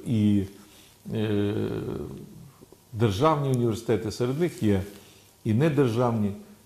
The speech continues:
Ви бачите, що сталося з профтехосвітою в державі, коли її повністю всю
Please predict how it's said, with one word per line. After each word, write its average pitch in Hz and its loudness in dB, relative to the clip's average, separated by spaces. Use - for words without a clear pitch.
Ви 117 2
бачите, 156 2
що 117 0
сталося 104 0
з - -4
профтехосвітою 139 2
в 107 0
державі, 107 2
коли 120 4
її 117 4
повністю 123 2
всю 160 -2